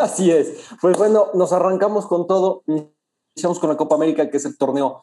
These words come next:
menos llamativo, al menos para nosotros. La primer semifinal, Brasil, José, no tuvo mayor complejidad en ganarle a Perú uno cero sin jugar su mejor fútbol y con jugadores que, repito, para mí no son los mejores brasileños del momento.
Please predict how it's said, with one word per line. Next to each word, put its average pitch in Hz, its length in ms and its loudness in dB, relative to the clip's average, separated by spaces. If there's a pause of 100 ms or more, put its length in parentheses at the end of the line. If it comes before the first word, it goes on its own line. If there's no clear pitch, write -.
(280)
menos 180 160 2
llamativo, 151 480 2
al 135 80 0
menos 139 260 -2
para 131 220 2
nosotros. 156 640 -2 (340)
La 156 160 0
primer 170 460 4
semifinal, 185 720 0
Brasil, 151 640 0
José, 170 460 0
no 165 180 2
tuvo 160 240 2
mayor 156 300 2
complejidad 147 680 2
en 160 400 0
ganarle 131 480 0
a 131 80 -2
Perú 147 220 2
uno 160 240 2
cero 175 300 0
sin 143 180 -4
jugar 139 380 0
su 127 160 -12
mejor 123 320 -4
fútbol 160 520 -2
y 135 80 -4
con 113 340 -4
jugadores 131 520 0
que, - 140 -4
repito, 120 420 -4
para 123 160 0
mí 131 80 -2
no 135 80 0
son 127 160 -6
los 117 140 -6
mejores 127 320 -4
brasileños 120 600 -2
del 127 140 -2
momento. 190 600 0